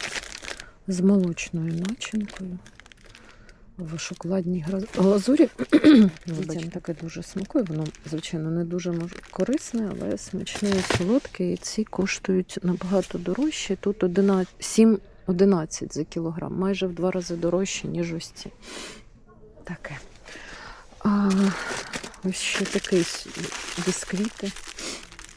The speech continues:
Speaker 1: Печиво таке, їх використовують до тортику, ем, до сиру маскапоне,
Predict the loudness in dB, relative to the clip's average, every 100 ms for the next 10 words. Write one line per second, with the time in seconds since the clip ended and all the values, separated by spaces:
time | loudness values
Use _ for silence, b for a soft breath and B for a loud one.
0 | -20 -18 -16 -14 -14 -6 -4 -4 -6 -8
1 | -8 -8 -8 -6 -4 -4 -6 -6 -6 -8
2 | -8 -6 -2 -4 -4 -2 -2 0 -2 -6
3 | -8 -10 -6 -6 -4 -6 -10 -8 -10 -10
4 | -14 -12 -10 -10 -10 -14 -18 -20 B B
5 | B -12 -10 -8 -4 -4 -4 -6 -8 -12
6 | -10 -6 -4 -4